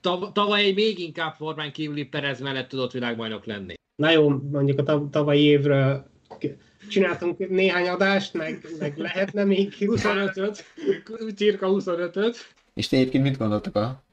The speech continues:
Speaker 3: kérdésről, hogy a Merci elkaphatja a Ferrarit ezzel a stabilitásával, de még nem gyorsabbságával?
Speaker 2: Egyértelműen. Szerintem egyértelműen, mert hogyha, ahogy már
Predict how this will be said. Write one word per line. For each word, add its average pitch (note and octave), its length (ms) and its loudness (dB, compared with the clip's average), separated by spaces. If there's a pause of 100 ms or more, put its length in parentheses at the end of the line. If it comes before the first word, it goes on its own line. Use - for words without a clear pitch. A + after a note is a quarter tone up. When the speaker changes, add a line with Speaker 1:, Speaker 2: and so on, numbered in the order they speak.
(120)
Speaker 3:
kérdésről, G2+ 640 0
hogy G#2+ 360 -2 (240)
a - 120 -10
Merci G#2 640 -2 (140)
elkaphatja G#2 680 0
a G2+ 40 0
Ferrarit G2 440 0
ezzel G2 280 2
a G2+ 200 0 (120)
stabilitásával, G#2 1300 2
de G#2 200 2
még G2+ 260 2
nem G2 340 2 (360)
gyorsabbságával? F2+ 1200 -2 (300)
Speaker 2:
Egyértelműen. D3 800 2
Szerintem G#3 340 2
egyértelműen, D#3 720 0
mert D3+ 220 0
hogyha, E3 340 -2 (380)
ahogy D3+ 300 2
már D3+ 240 0